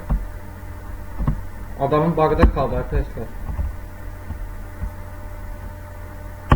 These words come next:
Floor stage. Floor diyelim.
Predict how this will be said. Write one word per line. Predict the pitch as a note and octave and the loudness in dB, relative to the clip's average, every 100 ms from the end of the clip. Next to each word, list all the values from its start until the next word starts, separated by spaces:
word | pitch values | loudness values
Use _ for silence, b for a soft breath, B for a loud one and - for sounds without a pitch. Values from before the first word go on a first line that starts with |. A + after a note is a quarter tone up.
| - - - - - - - - - - - - - - - - | 4 0 -6 -8 -10 -12 -10 -10 -8 -8 -8 -10 -10 -8 8 10
Floor | D#3 E3+ F3+ | 12 12 10
stage. | E3+ - - E3+ D3 - - - - - - - - - - - - - - - - - - | 6 0 6 6 6 2 -6 -8 -8 -4 -4 -2 -4 -6 6 10 10 6 -6 -6 -8 -6 2
Floor | D#3+ F3 D#3+ | 8 8 10
diyelim. | D3+ C#3+ | 10 10